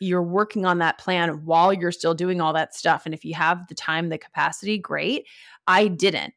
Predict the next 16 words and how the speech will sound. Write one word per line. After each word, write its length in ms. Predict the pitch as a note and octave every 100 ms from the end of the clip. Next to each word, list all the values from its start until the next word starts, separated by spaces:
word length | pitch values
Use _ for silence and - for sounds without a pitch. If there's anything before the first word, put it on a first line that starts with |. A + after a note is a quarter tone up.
| -
It 80 | F#3
was 160 | F3
like, 180 | F3+ F3 F3
I 80 | F3+
couldn't 400 | - A#3 G#3+ - _ - F3
be 260 | G3 F3 -
burning 380 | G3 G#3 A#3+ A3
out 280 | G#3 E3+ D#3+ -
and 460 | G3+ A#3+ C4 A#3 F3+
working 340 | F3 F3 F3+
on 140 | F3 E3+
a 80 |
plan 400 | E3 E3 E3 D#3+
to 120 | D#3 E3
get 220 | D#3+ D3+
out. 260 | D3 D3+